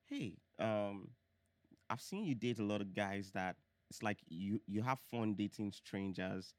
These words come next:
and then you are shocked when you find out something about the stranger after. It takes time to find out something, y-, you know, about someone. And then you're like, 'Oh, I just found out this out, like, you know, five months in.'" I'm like, "Yeah, you met the person as a stranger. You guys caught eyes at K F C, then you exchanged numbers.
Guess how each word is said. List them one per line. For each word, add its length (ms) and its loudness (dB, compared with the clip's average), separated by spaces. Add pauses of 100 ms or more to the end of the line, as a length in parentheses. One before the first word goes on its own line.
(280)
and 100 -2
then 100 4
you 100 2
are 60 0
shocked 300 -2
when 120 0
you 80 0
find 300 0
out 140 0
something 420 -4
about 260 -4
the 40 -12
stranger 380 -4
after. 300 -4
It 100 -4
takes 200 -8
time 220 0
to 100 -8
find 260 -2
out 100 0
something, 380 -2
y-, 100 0 (120)
you 180 -2
know, 80 2
about 220 0
someone. 320 -4 (340)
And 80 0
then 80 6
you're 100 6
like, 220 4
'Oh, 140 4
I 100 6
just 240 0
found 260 0
out 180 0
this 220 2
out, 180 4
like, 220 2 (160)
you 140 2
know, 100 0
five 340 2
months 380 2
in.'" 140 2
I'm 120 2
like, 220 2 (120)
"Yeah, 280 2
you 160 2
met 180 0
the 60 -8
person 260 -2
as 120 2
a 60 -2
stranger. 460 0
You 140 0
guys 320 2
caught 260 -2
eyes 300 2
at 160 -2 (360)
K 180 6
F 100 4
C, 360 0
then 280 0 (240)
you 80 0
exchanged 400 2
numbers. 420 2